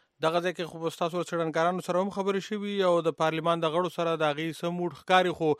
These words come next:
د پاکستان حکومت، خو وزیر اعظم هم او دفاع وزیر هم او سرتاج عزیز هم مهمه مشران دي د، په حکومت کې. هغې صفا ویلي دي چې د سعودي عرب به پوره مرستې کوي او دا پالیس-، پالیسي بیان یې صفا دی. د پارلمان بیا د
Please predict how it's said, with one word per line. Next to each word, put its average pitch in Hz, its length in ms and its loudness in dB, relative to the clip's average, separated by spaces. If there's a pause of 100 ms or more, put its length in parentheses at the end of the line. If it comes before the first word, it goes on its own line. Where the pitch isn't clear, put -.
(340)
د 143 100 -2
پاکستان 170 440 0
حکومت، 180 440 0 (280)
خو 165 100 -2 (300)
وزیر 147 260 0
اعظم 165 320 0
هم 202 180 -2
او 185 140 0
دفاع 160 200 0 (100)
وزیر 160 320 -4
هم 190 240 -4
او 160 200 0 (220)
سرتاج 139 400 -2
عزیز 160 200 -8 (120)
هم 202 240 2 (340)
مهمه 202 320 4 (160)
مشران 185 400 0
دي 147 140 -8
د، 139 160 -6
په 151 80 2
حکومت 147 320 -4
کې. 156 80 -4
هغې 151 320 -4
صفا 185 220 4
ویلي 185 340 4
دي 156 120 -6
چې - 540 -6
د - 80 -6
سعودي 160 320 2
عرب 185 220 6
به 165 180 4 (180)
پوره 190 280 4
مرستې 170 420 0
کوي 170 220 0
او 156 100 4
دا 160 80 8 (160)
پالیس-، 147 420 -2 (160)
پالیسي 143 380 -2
بیان 160 300 4
یې 135 40 -2 (320)
صفا 175 380 6
دی. 127 100 0 (380)
د 160 100 2
پارلمان 220 600 6
بیا 220 100 8
د 214 100 2